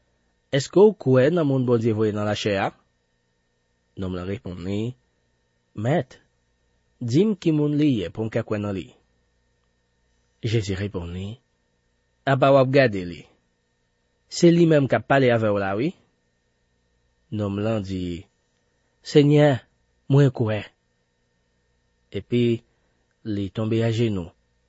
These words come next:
devan Jezi. Nèg ki te geri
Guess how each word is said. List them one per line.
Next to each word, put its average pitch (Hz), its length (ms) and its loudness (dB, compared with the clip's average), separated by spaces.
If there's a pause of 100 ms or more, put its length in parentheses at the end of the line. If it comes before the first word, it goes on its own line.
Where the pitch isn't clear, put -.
(220)
devan 90 400 -8
Jezi. 95 360 -8 (1700)
Nèg 131 220 4
ki 170 120 -4
te 160 160 2
geri 151 280 4